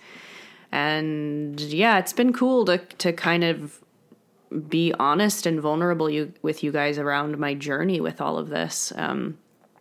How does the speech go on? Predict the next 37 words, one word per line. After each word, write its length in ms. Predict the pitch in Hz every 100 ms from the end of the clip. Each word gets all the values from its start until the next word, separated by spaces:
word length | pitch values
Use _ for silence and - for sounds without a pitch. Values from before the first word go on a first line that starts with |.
| - -
I 80 |
definitely 320 | 175 151 175 165
started 360 | - 156 160
this 120 | 156 156
show 300 | - 151 165
as, 140 | 165
like, 160 | 160 160
a 60 |
hyper 440 | 156 147 151 165 160
astrology 600 | 165 - 156 156 170 185
nerd, 300 | 190 196 208
and 180 | 180 160
not 180 | 151
to 60 | -
say 260 | 160 147 151
that 120 | 151
I 100 | 143
don't 420 | - 147 - - - - -
still 400 | - - 170 160
look 220 | 165 165 170
at 80 |
astrology 500 | 165 - 156 160 165
charts 360 | 165 175 170 -
and 120 | 165
think 200 | - 156
about 320 | 165 165 160
planets 440 | - 156 151 170 -
and 100 | 156
archetypes, 560 | 151 170 175 175 - -
because 260 | 165 156
I 80 | 156
do. 480 | 143 151 147 196 240 - - - -
Um, 400 | - 151 147 143
but 320 | 165 156 151 -
that, 380 | 151 156 - -
like 240 | - 160 160 _ _ _
most 380 | - 160 151 -